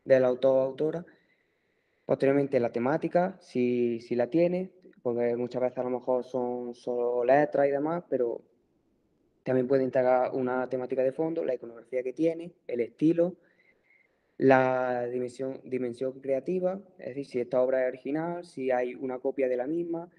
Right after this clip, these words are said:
si hay una referencia, una influencia que muchas veces podamos encontrar, el, el contexto creativo, que, bueno, esto sí,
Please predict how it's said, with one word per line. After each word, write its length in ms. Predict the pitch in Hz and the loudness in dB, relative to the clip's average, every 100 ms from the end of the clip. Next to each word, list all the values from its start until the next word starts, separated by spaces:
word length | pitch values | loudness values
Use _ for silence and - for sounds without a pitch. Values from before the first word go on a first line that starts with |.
| _ _ _ | _ _ _
si 120 | - | -2
hay 60 | 139 | 2
una 120 | 139 | 2
referencia, 480 | 131 135 151 165 147 | 0 0 0 0 0
una 80 | 143 | -2
influencia 800 | 139 131 143 156 151 143 135 131 _ _ _ _ | -2 0 2 0 0 0 0 -6 _ _ _ _
que 120 | - 139 | 0 0
muchas 260 | 143 139 | 2 0
veces 220 | 143 143 | -2 -2
podamos 340 | 139 139 139 139 | 0 2 2 0
encontrar, 580 | 135 131 120 151 160 170 _ _ _ _ _ _ _ _ | -2 -4 0 0 0 -4 _ _ _ _ _ _ _ _
el, 960 | - 135 135 135 135 135 131 131 131 131 | 2 4 6 4 2 0 0 0 -2 -2
el 140 | 135 131 | -4 -4
contexto 420 | 127 139 139 147 | -4 -4 -4 -4
creativo, 640 | 143 139 143 190 196 208 | -2 -2 0 -2 -2 -4
que, 420 | - 127 127 120 | -2 0 2 2
bueno, 260 | 120 127 123 | 0 -2 -6
esto 360 | 120 135 123 - - _ _ _ _ _ _ | -10 -8 -8 -10 -20 _ _ _ _ _ _
sí, 540 | - 143 113 - - | -8 -4 -4 -6 -18